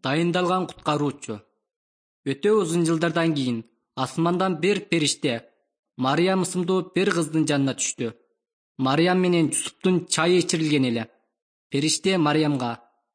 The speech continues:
«Эй, Кудайдын ырайымына эришкен кыз, сен бир уул төрөйсүң, ага Иса деп ысым койгун», деди. Мариям: «Мен азырга чейин той кылбаган турсам, ал кандай мүмкүн болсун?» деди.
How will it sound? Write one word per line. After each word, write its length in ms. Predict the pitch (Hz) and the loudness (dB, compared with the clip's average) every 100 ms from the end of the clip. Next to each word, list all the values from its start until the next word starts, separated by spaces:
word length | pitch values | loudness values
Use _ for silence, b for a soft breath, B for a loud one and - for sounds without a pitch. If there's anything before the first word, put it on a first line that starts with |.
| _ _ _ | _ _ _
«Эй, 300 | 143 165 175 | -2 2 2
Кудайдын 540 | 151 147 151 147 151 139 | 0 0 -2 -2 -2 0
ырайымына 460 | 147 151 147 143 139 | 0 0 0 0 0
эришкен 500 | 139 135 - 147 127 | 0 -2 0 0 0
кыз, 240 | 117 - - _ _ _ _ _ | -2 -6 -12 _ _ _ _ _
сен 560 | - - 170 185 131 123 - | -14 -2 0 2 -2 -6 0
бир 220 | 185 196 | 2 2
уул 260 | 160 170 151 | 2 2 0
төрөйсүң, 580 | 156 143 131 - 120 117 _ _ _ | 0 0 -2 -4 -8 -10 _ _ _
ага 380 | 135 139 165 135 | -4 0 0 0
Иса 380 | 143 139 - 196 | -2 -2 0 0
деп 240 | 160 160 - | 2 0 0
ысым 240 | - 156 | -2 2
койгун», 280 | 156 147 131 | 4 4 2
деди. 280 | 123 120 110 _ _ _ _ _ _ | -2 -6 -12 _ _ _ _ _ _
Мариям: 480 | 131 135 135 117 117 _ _ _ _ _ - | -2 0 0 -2 -6 _ _ _ _ _ -6
«Мен 200 | 180 165 | -2 0
азырга 360 | 160 175 180 | 0 0 -2
чейин 380 | 175 185 180 151 - | -2 0 2 0 -4
той 220 | - 180 | -4 -2
кылбаган 420 | 170 175 170 170 165 | 0 0 2 0 -2
турсам, 480 | 170 - 151 113 - _ _ _ _ | -6 -4 -4 -4 -8 _ _ _ _
ал 200 | 147 170 | -4 0
кандай 320 | 151 160 175 | 0 2 2
мүмкүн 360 | 175 175 190 185 | 2 0 0 2
болсун?» 520 | 196 170 - 120 117 _ | 2 2 0 -2 -4 _
деди. 260 | 123 110 | -4 -4